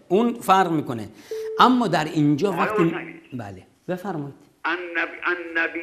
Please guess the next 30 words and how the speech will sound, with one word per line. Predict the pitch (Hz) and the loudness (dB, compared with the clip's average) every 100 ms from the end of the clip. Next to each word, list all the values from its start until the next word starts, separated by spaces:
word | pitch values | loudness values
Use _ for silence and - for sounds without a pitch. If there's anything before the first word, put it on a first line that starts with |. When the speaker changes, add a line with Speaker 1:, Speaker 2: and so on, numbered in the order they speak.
| 165 170 | -10 -6
Speaker 2:
اولی | 202 180 165 208 196 175 156 143 143 | -6 -4 -4 -6 -4 -4 -2 -4 -6
بالمؤمنین | 165 156 156 160 165 165 165 160 165 170 | -8 -8 -10 -12 -12 -8 -8 -6 -8 -8
من | 202 208 202 147 170 | -6 -6 -6 -6 -8
انفسهم. | 160 151 208 208 214 196 185 160 - - | -8 -10 -10 -8 -6 -4 -4 -6 -10 -12
اما | 139 170 208 214 226 202 180 185 190 | -6 -4 -6 -10 -6 -6 -6 -10 -14
موسی | 170 185 202 226 | -14 -10 -8 -6
که | 226 | -8
این | 208 220 185 | -10 -16 -12
به | |
متصف | 185 185 - 180 - 170 175 151 | -12 -10 -8 -8 -10 -10 -10 -10
به | |
این | - - | -12 -12
صفت | 170 170 196 - 185 | -12 -6 -6 -8 -14
نیست | 226 - - | -14 -14 -4
که. | 233 180 127 135 | -2 -2 -4 -2
Speaker 1:
یعنی | 139 156 | -2 -2
چی؟ | - 185 175 - - _ _ - - _ - | -4 -4 -4 -8 -20 _ _ -20 -20 _ -10
شما | - 202 | -4 2
اینو | 214 196 | 4 8
ول | 247 269 | 6 6
کن. | 214 | 0
Speaker 2:
موسی. | 120 202 - 120 | -2 -6 -6 -2
Speaker 1:
بحث، | 170 220 247 190 | 0 2 4 4
بحث | 240 240 | 4 4
ما | 226 240 | 2 4
این | 240 | 4
نیست، | 247 - | 4 4
اولا | 170 165 160 | 6 8 8
بالمؤمنین. | 160 160 160 175 160 | 6 2 4 4 4
بحث | 185 185 | 2 0